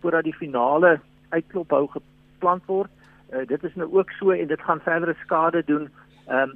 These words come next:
ons het reeds gesien hoe die, hoe die mense onder leiding van, eh, meneer Karel Neas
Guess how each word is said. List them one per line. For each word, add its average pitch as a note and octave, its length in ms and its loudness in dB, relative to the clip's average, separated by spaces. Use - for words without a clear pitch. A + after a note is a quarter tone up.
ons D3+ 140 -8
het D#3 100 -2
reeds D3 240 -2
gesien - 380 -8
hoe C3+ 120 0
die, D3+ 320 0
hoe C3 160 0
die D3+ 140 6
mense C#3+ 320 0
onder C#3+ 220 4
leiding C#3 380 2
van, B2+ 300 0
eh, A#2 80 -4
meneer B2 220 -6
Karel B2+ 320 4
Neas C3 400 8